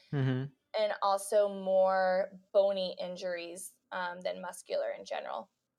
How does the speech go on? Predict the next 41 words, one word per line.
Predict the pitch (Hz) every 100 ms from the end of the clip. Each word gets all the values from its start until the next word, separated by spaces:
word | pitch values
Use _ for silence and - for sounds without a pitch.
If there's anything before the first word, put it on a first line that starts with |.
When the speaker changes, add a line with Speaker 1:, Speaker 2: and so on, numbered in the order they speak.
| _
Speaker 2:
Um, | - 294 190 185
and | 294
then, |
of | 196 -
course, | 190 190
the | -
A | 185
C | 185
L | 185
injuries | 185 190 180 165 - -
are | 190 180 180 -
highly | - 220 208 202 -
impactful, | 185 185 - 180 - - 202 202 208 - - _ _ -
um, | 190 180 180
but | 180 -
not, | 185 180 - _ _ 214
not | 214 214 214
the | 196
most | 190 240 277 -
common | 208 190 190 185
knee | 185
injury, | 185 185 196 240 311
but, | 202 180 - -
but | -
still | - 185 185
very | 190 185 185
impactful | 190 196 - - 226
injuries. | 220 113 - - _ _ _ -
Speaker 1:
Mm-hmm. | 127 127 139 - -
Speaker 2:
So | 294
that's | 311 320 294
all | 254
day | 247 226
one. | 208 185
I | 190
talk | 208 208
about | 214
those | 247 277 247
injuries, | 240 226 226 226 226 - - _ _ _ _ _ - _ -
um, | 208 208 208 208
rehab | 233 240 240 240